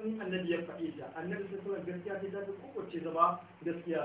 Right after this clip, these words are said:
Za ka ya kai mai farawa, ka san annabin nan as-sadiq, mai gaskiya ne, al-masduq, kuma abin gaskatawa ne. Don shi Allah ya yabi Abubakar Siddiq cikin Qur'ani.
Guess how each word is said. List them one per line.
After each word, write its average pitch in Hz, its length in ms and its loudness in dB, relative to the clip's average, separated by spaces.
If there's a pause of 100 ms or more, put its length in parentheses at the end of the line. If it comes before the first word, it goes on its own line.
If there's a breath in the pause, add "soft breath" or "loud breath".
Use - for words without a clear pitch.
(280)
Za 190 100 6
ka 190 80 4
ya 196 160 6
kai 220 100 0
mai 185 220 0
farawa, 160 340 4
ka 160 140 -6
san 208 160 -4
annabin 196 280 -4
nan 196 200 0
as-sadiq, 175 640 0 (240)
mai 160 180 0
gaskiya 180 480 4
ne, 135 160 -6 (100)
al-masduq, 160 840 0 (300)
kuma 175 180 -4
abin 156 240 -4
gaskatawa 147 560 -4
ne. 110 160 -10 (380)
Don 180 100 -2
shi 185 240 -4
Allah 180 240 4
ya 170 80 6
yabi 165 240 2
Abubakar 156 400 -6
Siddiq 147 400 -6
cikin 156 160 -4
Qur'ani. 143 400 -6